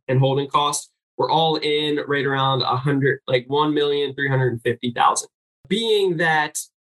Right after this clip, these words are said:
we are still projected to make, like, a great return, it is crazy how I let my emotions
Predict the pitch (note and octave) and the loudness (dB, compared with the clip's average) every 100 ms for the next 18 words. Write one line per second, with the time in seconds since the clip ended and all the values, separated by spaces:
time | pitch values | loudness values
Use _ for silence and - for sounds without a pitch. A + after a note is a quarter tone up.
0 | _ D#3 G#3+ - - - E3 F#3+ D#3+ C3 | _ 2 4 2 0 -4 -2 2 2 0
1 | - C#3 D3 D3+ D3+ C3 B2 C3 E3+ - | -4 -4 -2 -2 -4 -2 0 0 0 -2
2 | F#2+ A2 - A#2+ A#2 B2+ D3 F3+ - D3 | -2 -2 -2 -8 -4 0 2 0 -2 -6
3 | - D#3 E3+ B2+ A#2 D#3 E3 _ _ - | -4 0 2 2 0 -4 -10 _ _ -4
4 | E3 C3+ D#3 D#3+ D#3 D#3 D3+ C#3 C3+ - | -2 -2 -4 -2 -2 -2 -4 -6 -8 -14
5 | - - F#3 G3 G3 D#3 D3 C#3+ - C#3+ | -18 -4 0 0 0 0 0 -2 0 2
6 | C3+ C3 C#3 D3 B2+ C#3 B2+ C#3 C#3+ - | 2 2 0 0 0 0 0 0 0 0
7 | C3+ C3 C3 - | 0 2 0 -2